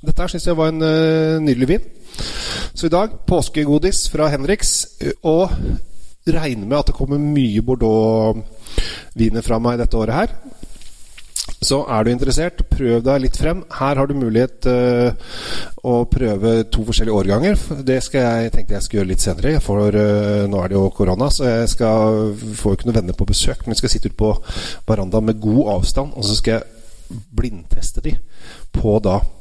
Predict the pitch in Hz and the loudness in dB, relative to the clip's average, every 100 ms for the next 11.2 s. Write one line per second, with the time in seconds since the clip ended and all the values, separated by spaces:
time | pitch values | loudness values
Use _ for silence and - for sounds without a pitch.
0 | - - - 98 98 - 202 - - - | -16 -8 -2 0 2 0 4 4 4 0
1 | - 180 214 180 - - - - - - | -2 0 0 -2 0 0 0 -8 -12 -16
2 | - - - - - - - - - 120 | -16 -18 -18 -18 -16 -16 -16 -18 -6 -2
3 | 110 98 92 98 90 - 98 - - - | 0 0 -2 0 2 2 2 0 -2 -4
4 | - - - - - - - - - - | -4 -10 -14 -16 -16 -20 -20 -20 -20 -18
5 | - - - - 95 104 110 - 113 87 | -18 -10 -8 -6 0 2 2 4 4 2
6 | 98 - - - 92 95 87 87 92 - | -6 -6 -2 0 0 -2 -2 2 6 6
7 | - - - - - - - 110 170 254 | 4 -2 0 0 -2 -6 -12 -4 0 0
8 | - - - - - - - - 175 226 | 0 -2 -4 -6 -4 -4 -8 -4 -2 0
9 | 202 190 202 214 269 - - - - - | 0 2 0 0 -2 -8 -10 -8 -4 -6
10 | - 156 170 147 160 147 131 131 120 110 | -6 -2 0 0 -2 -2 0 2 2 2
11 | 107 151 | 2 -2